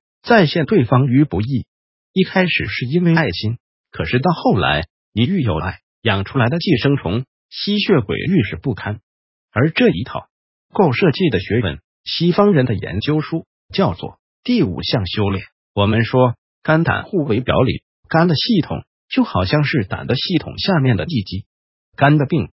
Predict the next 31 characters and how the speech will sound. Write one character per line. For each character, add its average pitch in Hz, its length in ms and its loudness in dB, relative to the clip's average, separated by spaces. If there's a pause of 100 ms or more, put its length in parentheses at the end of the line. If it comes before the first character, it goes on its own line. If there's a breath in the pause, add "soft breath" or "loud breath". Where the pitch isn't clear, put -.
(140)
有 117 220 6
时 143 140 -2
候 175 200 6
会 165 160 0
挤 85 180 -8
上 110 160 -2
来 104 140 4
变 165 220 2
成 110 240 0
胆 95 180 -4
的 87 100 -6
病。 90 220 -2 (240)
在 143 160 4
临 131 240 2
床 110 240 -4
的 156 100 2
时 - 160 -6
候， - 240 -8 (240)
遇 214 140 4
到 117 140 2
这 196 160 2
种 73 260 -4
假 127 220 -2
少 78 240 -2
阳、 87 260 -8 (240)
抻 214 260 4
厥 135 120 2
阴 208 160 6
的 165 100 2
病 180 180 2
人， 78 240 -4